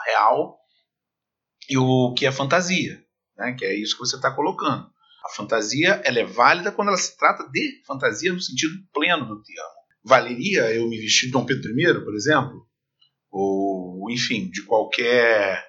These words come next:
qualquer elemento da história, se vestir de Cleópatra.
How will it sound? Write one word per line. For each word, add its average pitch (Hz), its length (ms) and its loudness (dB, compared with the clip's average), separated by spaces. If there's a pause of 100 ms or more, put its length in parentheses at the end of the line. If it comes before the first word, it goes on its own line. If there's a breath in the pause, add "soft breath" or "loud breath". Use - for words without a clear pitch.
(140)
qualquer 165 300 0
elemento 403 460 4
da 110 80 -2
história, 107 560 2 (220)
se - 140 -18
vestir - 220 2
de - 100 -4
Cleópatra. 110 600 2